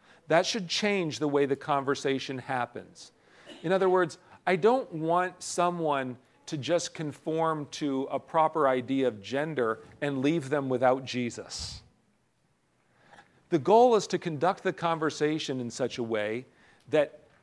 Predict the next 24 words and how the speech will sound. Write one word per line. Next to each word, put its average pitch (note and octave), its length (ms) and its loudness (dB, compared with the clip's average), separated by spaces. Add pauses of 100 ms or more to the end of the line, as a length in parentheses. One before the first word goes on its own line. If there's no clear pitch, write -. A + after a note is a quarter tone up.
(140)
that D3 300 -2
the D#3 200 0
issue G3 280 -4
of D#3 140 -6
Jesus D3+ 480 -2
is A#2 160 -6
really C3+ 260 2
the A#2+ 100 -2
primary A#2+ 680 -4
thing, G2 320 -14 (600)
that C3+ 140 -4
this G3+ 200 6
is E3+ 140 -2
the D#3 100 -2
thing D#3+ 260 -2
that's C3 180 -6
most C#3+ 360 2
important. C3+ 840 -4 (480)
We E3+ 160 2
can D#3+ 420 -2
and F#3 140 2
we G3+ 100 2
should E3+ 360 6
engage, C#3+ 680 0